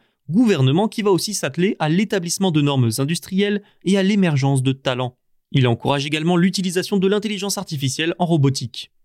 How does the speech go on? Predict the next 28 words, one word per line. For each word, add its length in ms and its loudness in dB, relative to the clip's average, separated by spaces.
Ce 100 -8
qu'il 160 0
faut 160 0
déjà 300 0
bien 280 0
avoir 220 2
en 100 2
tête, 280 -6
c'est 180 -4
qu'en 160 0
se 120 -2
lançant 300 0
dans 160 0
une 240 2
nouvelle 400 2
course 320 -6
dans 200 2
ce 180 -6
secteur, 560 -2
la 120 2
Chine 240 0
vient 280 2
une 180 4
fois 160 2
de 80 2
plus 380 -2
s'opposer, 540 0
concurrencer 760 -2